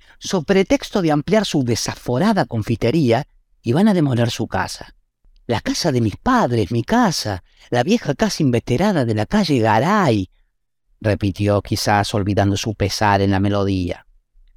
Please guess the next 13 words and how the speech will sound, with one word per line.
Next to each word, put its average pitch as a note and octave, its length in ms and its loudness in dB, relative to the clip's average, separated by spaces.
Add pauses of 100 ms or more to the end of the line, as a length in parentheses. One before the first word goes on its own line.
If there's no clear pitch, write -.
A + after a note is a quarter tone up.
(300)
No F3 100 0
me A#3 100 4
resultó G#3+ 380 0
muy G3 180 4
difícil D#3 460 0
compartir A#2 480 -2
su - 140 -10
congoja. G2 720 -4 (640)
Ya A#2+ 160 2
cumplidos A#2 480 0
los G#2+ 120 -2
cuarenta A#2 580 0
años, A2+ 420 0